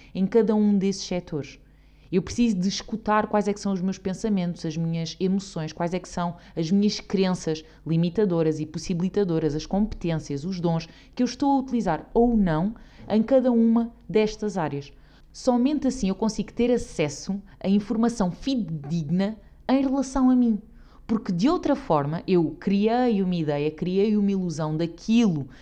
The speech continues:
que está a acontecer no momento presente, daquilo que pode ser o meu julgamento, a minha opinião, e estou a basear-me nisso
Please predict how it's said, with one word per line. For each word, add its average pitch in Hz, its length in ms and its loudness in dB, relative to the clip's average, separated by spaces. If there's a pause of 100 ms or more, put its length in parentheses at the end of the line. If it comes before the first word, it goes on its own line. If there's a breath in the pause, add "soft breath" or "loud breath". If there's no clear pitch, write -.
(180 loud breath)
que - 60 -12
está 180 480 -2
a 147 120 -2
acontecer 160 440 -4
no 151 60 -4
momento 151 260 -6
presente, 151 440 -6
daquilo 170 300 -2
que 170 60 -8
pode 165 220 -2
ser 170 120 -2
o 165 40 -2
meu 165 140 -2
julgamento, 160 760 -2 (260 loud breath)
a 160 120 2
minha 175 280 2
opinião, 175 760 -2 (240 loud breath)
e 208 40 -2
estou 226 280 -2
a 190 60 2
basear-me 208 720 0
nisso 165 360 -4